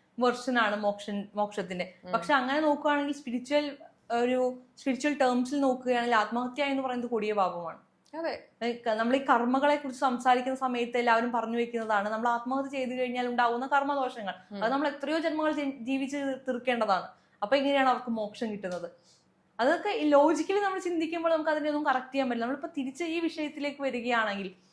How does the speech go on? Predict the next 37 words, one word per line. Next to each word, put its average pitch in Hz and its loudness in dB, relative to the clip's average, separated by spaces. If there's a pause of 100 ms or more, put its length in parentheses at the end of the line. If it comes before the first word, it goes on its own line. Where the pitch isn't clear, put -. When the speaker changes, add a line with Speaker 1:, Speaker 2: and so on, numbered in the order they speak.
(140)
Speaker 1:
ഇപ്പൊ 254 0
നമ്മൾ 277 4
കാണുന്നുണ്ട് 247 2
ഗെയിമിംഗ് 269 2
കളിക്കാൻ 240 2
ഫോൺ 240 0
കൊടുക്കാത്തതിന്റെ 226 0
Speaker 2:
ഉം. 214 -4
Speaker 1:
പേരിൽ 208 0
അമ്മയെ 214 0
കൊന്ന 220 -4
ഒരു 202 -4 (300)
മകനെ, 208 2 (360)
അമ്മയെ 247 2
കൊന്നില്ല, 311 4
കഴുത്തിൽ 262 4
കുത്തി, 254 -4
കത്തി 233 0
കൊണ്ട് 277 4
കുത്തിയ 247 0
ഒരു 233 0
മകനെ 220 2
കഴിഞ്ഞ 233 0
പ്രാവശ്യം 233 -2
നമ്മൾ 226 -8
കോഴിക്കോട് 262 -2
കണ്ടു. 185 -2
Speaker 2:
ഉം. - -16
Speaker 1:
ഏഹ്, 208 0
ഇതൊക്കെ 427 2
നമ്മുടെ 392 2
നാട്ടിലാണ് 311 2
ഇപ്പൊ 269 -4
നടക്കുന്നത്. 240 -2
പണ്ട് 339 0
കാലത്ത് 320 2
നമ്മള് 302 2